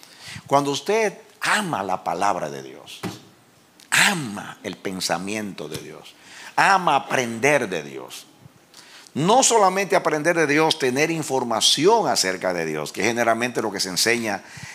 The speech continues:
en los, en los seminarios, en los institutos bíblicos, y es bueno, tenemos que, eso nos es-, estructura, es como el sistema óseo en el, para el cuerpo, sistema óseo, los huesos.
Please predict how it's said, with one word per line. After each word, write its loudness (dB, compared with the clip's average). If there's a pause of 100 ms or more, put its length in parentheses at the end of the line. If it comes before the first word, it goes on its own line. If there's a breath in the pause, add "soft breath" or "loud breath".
(140 loud breath)
en -4
los, -2
en -6
los -4
seminarios, 0
en -16
los -4
institutos -6
bíblicos, -4
y 2
es 2
bueno, 0
tenemos -4
que, -2 (260 loud breath)
eso 2
nos -2
es-, -2
estructura, -4 (560)
es -10
como 0 (320 loud breath)
el 0
sistema -2
óseo 2 (240)
en -8
el, -8
para 0
el -8
cuerpo, -2 (180)
sistema -2
óseo, 2
los -2
huesos. -2